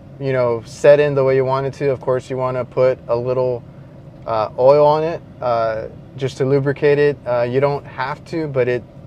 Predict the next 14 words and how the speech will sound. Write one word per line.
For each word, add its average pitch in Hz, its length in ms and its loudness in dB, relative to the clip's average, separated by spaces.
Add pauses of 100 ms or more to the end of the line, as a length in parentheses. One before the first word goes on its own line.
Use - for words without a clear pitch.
(220)
reduces 131 800 -4
the 120 140 -8
cracking 127 760 -4 (720)
drastically. 147 880 -4 (300)
Uh, 113 160 -2
that's 120 200 0
the 139 60 -2
way 131 100 0
they 127 120 0
always 127 220 -2
taught 127 260 0
us, 135 240 -6
you 131 80 -8
know, 110 200 -8